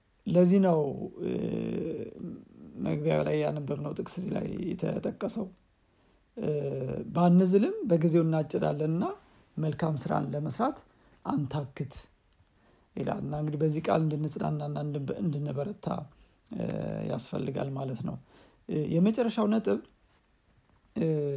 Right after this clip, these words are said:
«ስነ ስርዓት ስታስተምሩ ከእግዚአብሔር ቃል እየጠቀሳችሁ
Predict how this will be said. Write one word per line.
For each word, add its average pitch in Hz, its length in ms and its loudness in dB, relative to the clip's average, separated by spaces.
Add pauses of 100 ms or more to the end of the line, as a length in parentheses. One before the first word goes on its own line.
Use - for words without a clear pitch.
(300)
«ስነ - 260 2
ስርዓት 220 320 0
ስታስተምሩ 202 760 0 (480)
ከእግዚአብሔር 175 580 6
ቃል 277 260 -2
እየጠቀሳችሁ 180 840 -2